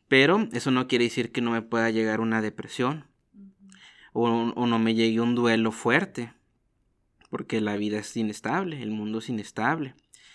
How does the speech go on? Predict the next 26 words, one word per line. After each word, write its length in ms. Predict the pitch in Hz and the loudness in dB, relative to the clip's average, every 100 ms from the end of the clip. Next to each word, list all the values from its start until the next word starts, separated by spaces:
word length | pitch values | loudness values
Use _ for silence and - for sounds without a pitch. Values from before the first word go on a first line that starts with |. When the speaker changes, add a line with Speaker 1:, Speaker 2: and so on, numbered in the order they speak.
| - - - | -20 -18 -2
Speaker 1:
y 120 | 120 | 0
no 120 | 123 | 0
se 120 | 131 | -2
pueden 340 | - 113 104 110 | -2 0 0 -2
complementar. 800 | 131 131 127 110 101 98 104 107 - _ _ | -4 -2 0 0 -2 -4 -8 -10 -18 _ _
Speaker 2:
Ujú. 760 | 202 196 _ - _ _ _ 196 | -20 -20 _ -20 _ _ _ -10
Speaker 1:
O 40 | |
sea, 120 | 117 113 | -6 -4
si 200 | 123 117 | -2 2
ya 200 | 139 - | 2 4
tengo 300 | 156 160 165 | 2 4 4
a 80 | |
Dios, 400 | 156 170 226 226 | 6 4 4 0
tengo 240 | - 131 143 | -2 0 2
la 140 | 147 | 2
mayor 320 | 131 107 113 120 | 0 0 0 0
fuerza 400 | 135 123 127 135 | 0 0 0 -2
necesaria, 680 | 127 113 101 107 104 104 _ _ _ _ | -2 -4 -4 -2 -2 -6 _ _ _ _
Speaker 2:
Ujú. 300 | - - - | -20 -20 -6
Speaker 1:
pero 140 | 117 117 | 2 4
a 80 | |
veces 600 | 113 113 113 131 127 - - _ _ _ _ | 4 2 2 0 0 -4 -16 _ _ _ _
podemos 380 | 120 120 131 - | 2 4 2 2
caer 260 | 117 117 | 2 2
en 160 | 127 131 | 2 2
esta, 760 | 120 - 135 135 135 123 113 | 0 0 2 4 4 2 2